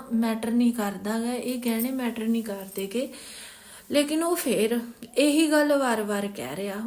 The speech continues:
ਉਹ ਕਹਿੰਦੀ ਕਿ "ਤੁਸੀਂ ਇਸ ਤਰ੍ਹਾਂ ਕਿਉਂ ਕਹਿ ਰਹੇ ਹੋ?" ਤੇ ਉਹ ਕਹਿੰਦਾ, "ਨਹੀਂ, ਮੈਂ ਵੈਸੇ ਹੀ ਕਹਿ ਰਿਹਾ ਤੈਨੂੰ।" ਉਹਦੀ ਪਤਨੀ ਆ ਜਿਹੜੀ ਨਾ, ਉਸ ਦਾ ਵੱਧ ਤੋਂ ਵੱਧ ਖਿਆਲ ਰੱਖਣਾ ਸ਼ੁਰੂ ਕਰ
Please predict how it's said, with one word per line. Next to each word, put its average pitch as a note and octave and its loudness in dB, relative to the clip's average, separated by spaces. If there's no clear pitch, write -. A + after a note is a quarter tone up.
ਉਹ A#3+ -6
ਕਹਿੰਦੀ C#4+ 0
ਕਿ D4 -2
"ਤੁਸੀਂ D4 -2
ਇਸ C4+ 0
ਤਰ੍ਹਾਂ B3 -2
ਕਿਉਂ G#3+ -2
ਕਹਿ F#3+ -6
ਰਹੇ G#3 -4
ਹੋ?" G#3 -8
ਤੇ B3 -2
ਉਹ C#4 0
ਕਹਿੰਦਾ, D#4 0
"ਨਹੀਂ, D#4+ -2
ਮੈਂ D#4+ 0
ਵੈਸੇ A3 0
ਹੀ B3 -2
ਕਹਿ E3 -2
ਰਿਹਾ G#3+ -2
ਤੈਨੂੰ।" G3+ -4
ਉਹਦੀ C#4+ 0
ਪਤਨੀ C#4 0
ਆ C4+ 0
ਜਿਹੜੀ C4 -2
ਨਾ, C#4+ -2
ਉਸ C4+ -4
ਦਾ C#4+ 2
ਵੱਧ A#3 2
ਤੋਂ D#4 0
ਵੱਧ C4 0
ਖਿਆਲ A#3+ -2
ਰੱਖਣਾ A#3 -4
ਸ਼ੁਰੂ A3 -4
ਕਰ A#3+ -4